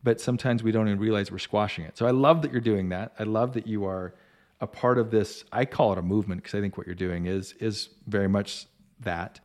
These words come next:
I wanna back up a little bit to a few things that you said that I'm sure some of our listeners' ears went, "Say what? Did I hear that correctly?" So just to make sure I heard correctly, you,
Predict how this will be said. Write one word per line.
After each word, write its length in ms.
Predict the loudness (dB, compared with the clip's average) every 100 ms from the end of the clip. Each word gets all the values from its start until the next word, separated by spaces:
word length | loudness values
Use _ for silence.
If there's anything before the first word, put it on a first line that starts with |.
| 0
I 60 |
wanna 220 | 4 4
back 260 | 4 2 2
up 140 | 0
a 40 | 0
little 200 | 0 0
bit 280 | -4 -6 -2
to 140 | 0
a 40 |
few 220 | 0 -2 0
things 240 | 0 -2
that 80 | -4
you 80 | -6
said 240 | 0 0
that 100 | 0
I'm 120 | -2
sure 240 | 0 2 2
some 200 | 2 0
of 80 | 0
our 100 | 0
listeners' 420 | -2 0 -2 -2
ears 240 | -4 -4 -4
went, 200 | -10 -10
"Say 140 | -12
what? 360 | -6 -4 -6 -2
Did 120 | 0
I 40 | 2
hear 200 | 2 2
that 160 | 2
correctly?" 340 | 2 0 -2 -6 -12 -20 -20 -14
So 420 | 2 6 6 4 -10 -20 _ _ -10 0
just 240 | 2 4
to 80 | 4
make 180 | 4 4
sure 280 | 4 4 4
I 160 | 0
heard 240 | 0 -2 -4
correctly, 540 | -6 -6 -6 -8 -8 -14 _ _ _ -20
you, 840 | -16 -6 2 4 6 4 2 -2